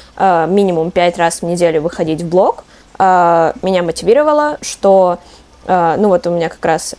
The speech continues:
первое, это, конечно, деньги. Второе, что, ну, то есть, что мне давал блог? Это деньги, рефлексия,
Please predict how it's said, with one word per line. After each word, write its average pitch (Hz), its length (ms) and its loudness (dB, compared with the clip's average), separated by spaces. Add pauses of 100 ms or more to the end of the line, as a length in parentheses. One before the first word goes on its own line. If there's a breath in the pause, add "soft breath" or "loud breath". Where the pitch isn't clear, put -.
(300 loud breath)
первое, 185 340 2
это, 170 140 -6
конечно, 175 500 -2
деньги. 170 500 0 (440 loud breath)
Второе, 208 520 2
что, 185 760 2
ну, 247 160 2
то 220 60 -2
есть, - 180 -4
что 277 160 -2
мне 262 140 2
давал 202 260 2
блог? 175 400 -2
Это 165 260 -2
деньги, 190 600 0
рефлексия, 208 920 -2